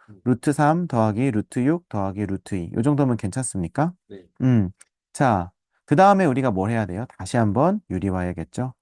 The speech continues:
Speaker 1: 네.
Speaker 2: 일 마이너스 루트 삼. 근데 일 마이너스 루트 삼 하니까 조금 불편하다. 왜냐면 그럼 음수 나오니까 루트 삼 플러스 일로 생각한 다음에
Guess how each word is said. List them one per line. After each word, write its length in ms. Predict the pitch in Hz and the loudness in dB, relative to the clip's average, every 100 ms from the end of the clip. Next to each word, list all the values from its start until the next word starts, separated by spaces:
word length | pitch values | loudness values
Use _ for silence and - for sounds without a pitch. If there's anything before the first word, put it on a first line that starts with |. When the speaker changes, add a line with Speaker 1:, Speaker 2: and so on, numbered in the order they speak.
| - | -4
Speaker 1:
네. 120 | 135 | 0
Speaker 2:
일 100 | 139 | 4
마이너스 500 | 135 120 104 104 - | 4 4 2 0 -2
루트 400 | 143 107 - 92 | -2 -2 -6 -10
삼. 240 | - 80 85 - - | -8 -8 -10 -18 -10
근데 320 | - 123 117 | 0 4 4
일 120 | 123 190 | 4 4
마이너스 360 | 196 190 175 | 4 2 0
루트 180 | - 117 | -6 -6
삼 160 | 123 135 | -2 0
하니까 300 | 117 - 110 | 0 0 -4
조금 220 | - 147 | -2 -2
불편하다. 580 | 113 113 123 82 73 - _ | -2 -2 -2 -2 -6 -14 _
왜냐면 440 | 92 101 107 135 87 - - - | -2 0 2 2 0 -10 -14 0
그럼 180 | 131 120 | 2 4
음수 180 | 156 175 | 2 2
나오니까 560 | 151 104 82 - 110 - _ _ | 2 2 -2 -6 -8 -10 _ _
루트 220 | 135 160 | -2 0
삼 140 | 185 190 | 2 2
플러스 300 | 185 180 170 | 2 0 2
일로 160 | 151 147 | 0 0
생각한 420 | 147 143 139 117 | -2 -4 -4 0
다음에 420 | 104 95 139 101 | 0 0 -2 -6